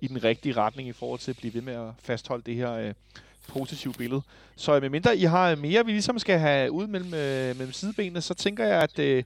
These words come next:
at det var dagens ord, også med Nikolaj, der allerede er daffet ud til æbleskiverne.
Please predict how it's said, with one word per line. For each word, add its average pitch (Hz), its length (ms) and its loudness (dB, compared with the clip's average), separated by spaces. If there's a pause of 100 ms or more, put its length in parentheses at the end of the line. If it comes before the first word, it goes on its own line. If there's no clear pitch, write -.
(240)
at - 100 -6
det 160 120 0
var 202 60 4
dagens 190 300 0
ord, 190 260 0
også - 180 -2
med 196 60 -2
Nikolaj, 170 300 2
der 143 120 4
allerede 143 300 6
er 170 180 6 (320)
daffet 139 340 0
ud 180 100 -4
til 151 420 0 (320)
æbleskiverne. 202 560 -2